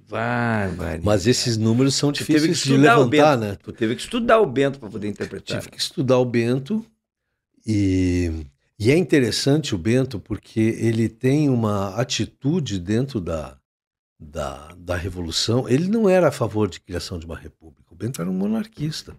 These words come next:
Speaker 2: Mas o Neto deu um passo à frente pra botar o Bento na responsa.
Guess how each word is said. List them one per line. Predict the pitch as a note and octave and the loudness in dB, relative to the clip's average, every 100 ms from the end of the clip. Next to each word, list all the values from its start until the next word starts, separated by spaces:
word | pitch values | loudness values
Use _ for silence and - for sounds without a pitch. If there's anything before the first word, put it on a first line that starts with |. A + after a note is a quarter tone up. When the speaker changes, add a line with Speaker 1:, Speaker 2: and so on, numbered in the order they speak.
| _ _ _ _ - | _ _ _ _ -8
Speaker 2:
Mas | F2+ G2 | -4 0
o | |
Neto | A2 A2 C#3 E3 A2+ | 2 4 2 0 -6
deu | G2 A2 | -2 0
um | B2+ | 0
passo | B2+ A#2+ A#2+ A2 | -2 -2 -2 -4
à | |
frente | - A2+ C3+ - | -4 -4 -4 -6
pra | A#2+ | -12
botar | A2+ A2 - B2 | -10 -10 -6 -4
o | C3 | -4
Bento | B2 B2 B2+ C#3 B2+ - _ - | -2 -2 -2 -8 -8 -10 _ -10
na | A2+ | -6
responsa. | A#2 C#3 - B2 B2 A#2+ - | -6 -6 -6 -2 -2 -4 -14